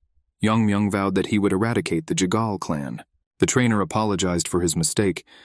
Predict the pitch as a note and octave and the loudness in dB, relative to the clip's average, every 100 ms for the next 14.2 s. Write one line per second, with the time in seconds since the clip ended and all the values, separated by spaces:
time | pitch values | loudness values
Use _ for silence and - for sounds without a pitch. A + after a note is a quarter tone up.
0 | - _ A#2 A#2+ B2 A#2+ G#2 - - C3+ | -20 _ 2 2 2 0 0 -2 0 0
1 | - F#2 F2 E2+ - A#2 A2 G#2 G2+ - | 0 0 0 0 0 2 2 2 0 0
2 | F#2 F2+ D#2+ D#2+ D2 - _ _ C#3+ D#3+ | 0 0 -2 -4 -8 -12 _ _ 2 4
3 | D3+ C3 A2 F2+ D#2 - _ _ - A2+ | 4 4 2 0 -2 -6 _ _ 2 4
4 | B2 B2 G#2 G2+ F#2 G#2 G#2 F#2+ - F#2 | 4 4 2 0 2 0 2 0 0 -2
5 | E2+ E2+ A2 G#2+ A2 A#2 - F2+ - E2+ | 0 2 2 2 2 2 0 -2 0 -4
6 | - E3 - - F2 D2+ D2 - _ _ | -2 -2 0 0 -2 -4 -8 -14 _ _
7 | _ _ - A2 G#2+ G2+ G2+ F#2 - A#2+ | _ _ -2 2 4 4 2 2 0 -2
8 | A#2 G#2+ G2 F#2+ - G2 E2 C#2+ - _ | 0 0 0 0 0 0 -2 -6 -14 _
9 | _ - A#2 D#3+ D3+ D3 - B2+ B2+ A#2+ | _ 0 2 4 4 2 2 0 2 0
10 | G2+ F#2+ G#2+ - - G#2+ G#2 G#2 G2 - | 0 2 0 0 0 0 0 2 0 2
11 | G2 D#2+ - - - - _ G2 G2 E2+ | 0 0 -2 -6 -16 -20 _ 0 2 0
12 | F2+ G2+ G#2 G2+ E2 E2+ - A2 G#2+ G2+ | 2 2 2 0 -2 -2 0 0 0 0
13 | G2 F#2 E2+ F2+ D#2 D#2 F2 E2 D#2+ E2+ | 0 0 -2 -4 -4 -4 -2 -2 -2 -4
14 | C#2+ C#2 | -6 -8